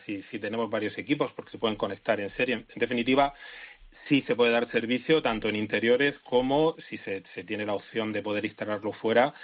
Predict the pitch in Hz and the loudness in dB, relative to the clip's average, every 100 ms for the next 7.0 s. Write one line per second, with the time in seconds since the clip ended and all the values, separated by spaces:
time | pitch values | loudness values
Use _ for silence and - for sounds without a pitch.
0 | - - - - - 101 101 101 - 101 | -20 -20 -20 -18 -8 -6 -4 -6 -4 -2
1 | 101 104 101 - 104 110 110 104 101 101 | -2 0 -2 -4 -2 -2 0 -4 -6 -4
2 | 104 104 107 110 104 104 98 95 123 - | -2 0 2 0 0 -4 -4 -2 -2 -2
3 | 101 - - - - 104 101 - 123 - | -6 -8 -20 -20 -6 -4 -2 0 0 0
4 | 131 120 120 - 151 104 117 131 139 143 | 0 2 0 -10 -4 0 2 0 -4 2
5 | 131 117 110 117 127 151 - 117 107 123 | 0 2 -2 0 2 2 0 -4 -4 -6
6 | - 139 120 101 107 92 110 110 127 | -2 -2 -2 -4 -8 -8 -2 2 2